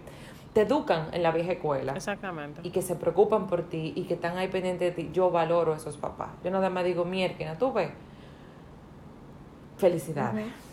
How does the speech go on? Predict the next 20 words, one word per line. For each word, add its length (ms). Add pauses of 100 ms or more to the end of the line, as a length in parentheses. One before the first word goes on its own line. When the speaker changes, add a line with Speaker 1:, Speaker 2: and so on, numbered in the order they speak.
(1000)
Speaker 2:
Y 40
hay 120
una 120
Speaker 1:
Porque 160
eso 60
no 100
Speaker 2:
tendencia. 300
Speaker 1:
se 80
ve 160
siempre. 280
Speaker 2:
No, 100
hay 120
una 140
tendencia. 440
Se 140
supone 340
que 280
los 200
padres 360
millennials, 760